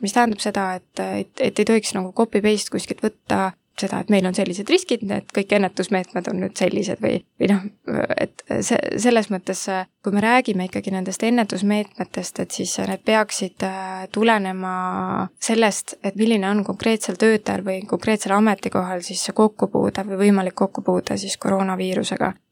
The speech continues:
Et me ei saa nagu ebaproportsionaalselt neid, äh, ennetusmeetmeid, äh, töötajale panna või,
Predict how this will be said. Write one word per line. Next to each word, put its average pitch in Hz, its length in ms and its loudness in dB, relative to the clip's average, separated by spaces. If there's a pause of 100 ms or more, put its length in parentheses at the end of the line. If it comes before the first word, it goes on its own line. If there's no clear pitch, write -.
Et 196 80 2
me 196 140 4
ei 190 60 2
saa 220 260 6
nagu 185 180 0
ebaproportsionaalselt 190 1300 0
neid, 185 400 -4
äh, 185 240 -2
ennetusmeetmeid, 185 960 0
äh, 185 360 -6
töötajale 196 680 0 (1120)
panna 185 420 -2
või, 180 180 -6